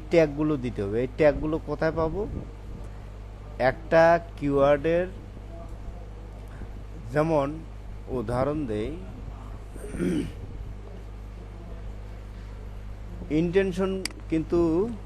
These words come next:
একটা কিওয়ার্ডের অনেক রকম থাকে, তাই না? বেস্ট রেস্টুরেন্ট in ঢাকা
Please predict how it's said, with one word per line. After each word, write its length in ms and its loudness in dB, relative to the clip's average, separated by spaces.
একটা 240 0
কিওয়ার্ডের 520 2
অনেক 300 2
রকম 300 0
থাকে, 240 -6
তাই 140 0
না? 100 -2
বেস্ট 380 2
রেস্টুরেন্ট 720 2
in 160 0
ঢাকা 340 0